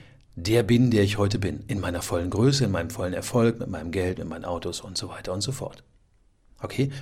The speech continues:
bis dahin alles gut. Doch dann drehen sie es um und sagen, „Ich möchte dich vor diesen Fehlern bewahren.“ Und weißt du, was wirklich, wirklich, wirklich dahinter steckt?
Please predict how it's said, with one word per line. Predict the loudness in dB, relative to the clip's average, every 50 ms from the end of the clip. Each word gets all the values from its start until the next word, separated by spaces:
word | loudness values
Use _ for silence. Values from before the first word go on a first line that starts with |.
| -2
bis | 0 2 2
dahin | 4 2 2 0 -2
alles | -2 -2 -2 -2 -2
gut. | -4 -6 -8 -10 -16 -20 _ _ _ _ _ _ -18 -16 -16 -4 0
Doch | 2 2 4
dann | 4 6 6 6 6
drehen | 8 8 8 8 8
sie | 8 6
es | 4 4 4
um | 4 6 6 6 6 4 2 0 -6 -10 -14 -16 -6 2 4
und | 4 6 6
sagen, | 6 6 6 8 6 6 6 4 2 0 -4 -10 -16 -20 -20 _ _ _ _ _ _ _ _ -8
„Ich | -6 0 4
möchte | 4 6 6 4 4 2 2
dich | 4 4 4 4 2 -2
vor | -2 0 0 0
diesen | 0 0 0 -2
Fehlern | -2 -2 -4 -2 -2 -2 -2 -4
bewahren.“ | -2 2 4 4 4 4 2 0 -2 -6 -10 -12 -14 -16 -16 -18 -20 -20 -20 -20 -20 _ _ _ _ _ _ -20 -18 -18 -16 -4
Und | -2 0 0 0 0 2
weißt | 2 2 2 2 0 0 0
du, | 0 2 2
was | 2 2 2 0 -2 -4 -8 -14 -20 -20 _ -16 -14
wirklich, | -10 -4 0 2 4 4 4 2 2 2 2 0 0 -2 -6
wirklich, | -6 -6 -6 -8 -10 -8 -8 -8
wirklich | -8 -8 -8 -8 -8 -8 -8 -6
dahinter | -4 -4 -4 -4 -4 -4 -4 -6 -4
steckt? | -4 -6 -8 -8 -10 -14 -20